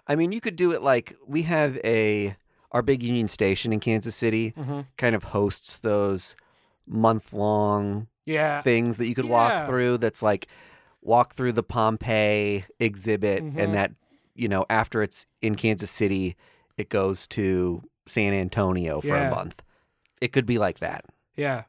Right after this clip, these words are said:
Speaker 2: Or even do that where you set it up, like, for a week or two weeks,
Speaker 1: Mm-hmm.
Speaker 2: and then, like, you have the weekend where everybody shows up and it's the whole to-do.
Speaker 1: Yeah.
Speaker 2: That'd be, yeah. All right. You
Speaker 1: Yeah.
Speaker 2: sold me.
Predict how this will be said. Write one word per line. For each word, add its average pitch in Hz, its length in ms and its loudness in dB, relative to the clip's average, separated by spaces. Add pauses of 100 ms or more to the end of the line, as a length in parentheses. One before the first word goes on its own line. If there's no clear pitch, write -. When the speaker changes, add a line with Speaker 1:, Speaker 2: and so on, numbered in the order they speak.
(120)
Speaker 2:
Or 170 260 2
even 196 360 -2
do 165 220 -2
that 160 380 0
where 151 120 -4
you 143 120 -6
set 151 300 0
it 147 100 -2
up, 151 200 0
like, 135 240 -2
for 139 400 -2
a 143 180 -4
week 139 340 -4
or 135 60 -2
two 139 240 -4
weeks, 135 260 -2 (120)
Speaker 1:
Mm-hmm. 98 260 0
Speaker 2:
and 147 180 -2
then, 139 180 0
like, 135 480 -2 (320)
you 151 120 -2
have 135 300 0
the 147 80 0
weekend 131 840 -2 (100)
where 139 560 -2
everybody 143 460 -2
shows 131 420 0
up 135 340 0
and 131 120 -2
it's 127 260 -4
the 131 120 -2
whole 131 500 -4 (260)
to-do. 131 600 -2 (140)
Speaker 1:
Yeah. 101 240 4 (100)
Speaker 2:
That'd 208 180 -2
be, 143 120 -10 (120)
yeah. 160 240 -4 (180)
All 247 60 0
right. 147 220 0 (120)
You 180 120 -2
Speaker 1:
Yeah. 127 80 2
Speaker 2:
sold 165 200 0
me. 117 140 -12